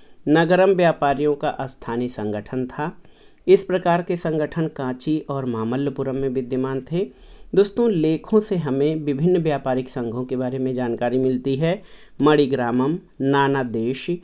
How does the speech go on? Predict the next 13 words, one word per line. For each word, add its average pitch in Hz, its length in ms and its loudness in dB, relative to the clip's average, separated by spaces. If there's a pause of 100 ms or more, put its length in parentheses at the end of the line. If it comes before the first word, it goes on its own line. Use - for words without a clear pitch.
(500)
क्लैंग-, 165 480 4 (100)
वलंगई, 156 800 4 (280)
वलंजियर 135 760 0 (100)
और 127 340 -4
इदंगई। 98 540 -6 (400)
तो 175 60 4
यहाँ 185 320 2
पर 196 160 4
सी 202 560 -4
और 151 280 -2
डी 135 380 2 (420)
दोनों 180 480 8
ही 131 280 -2